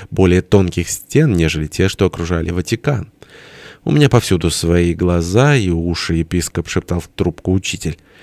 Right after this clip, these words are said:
«И благодаря им я много чего знаю. Я с вашей помощью надеюсь узнать, где прячут священную реликвию, которая принесет вам огромную,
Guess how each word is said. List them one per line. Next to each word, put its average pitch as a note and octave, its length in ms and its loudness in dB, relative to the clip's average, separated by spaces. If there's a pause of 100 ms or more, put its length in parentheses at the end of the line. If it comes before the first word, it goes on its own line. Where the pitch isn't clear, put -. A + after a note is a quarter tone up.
(300)
«И G2 80 0
благодаря F2 380 4
им A2+ 400 4
я C3+ 260 2
много G#2 320 4
чего D#2 240 -2
знаю. D2+ 420 -2
Я D3 160 4
с - 120 0
вашей D3 340 6
помощью C3 560 2
надеюсь G#2+ 720 2
узнать, A#2+ 420 0
где G#2+ 280 2
прячут A2+ 400 2
священную G#2+ 800 0
реликвию, A#2+ 560 0
которая F2 460 0
принесет E2+ 680 -2
вам E2 180 -2
огромную, F#2 680 2